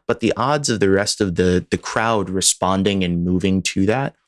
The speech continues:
not particularly high. And that's what happens in a fast moving Twitch chat. Like, it's, less words and more just energy. So to me, there's also that idea of, like,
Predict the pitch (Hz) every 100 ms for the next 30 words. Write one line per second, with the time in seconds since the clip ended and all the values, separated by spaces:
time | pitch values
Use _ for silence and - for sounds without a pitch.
0 | _ _ - 175 - - 123 123 117 104
1 | 98 113 - - - 127 160 127 120 120
2 | 104 92 87 98 92 - 92 85 - 87
3 | - - - - - - - 98 98 87
4 | - - 98 95 - - _ _ - 101
5 | 98 107 104 - 87 95 87 82 87 87
6 | 90 90 80 80 - - 85 85 - -
7 | - - _ _ _ _ _ _ _ _
8 | - - 123 110 120 127 143 123 101 98
9 | 95 92 104 98 95 92 95 92 92 87
10 | 92 90 85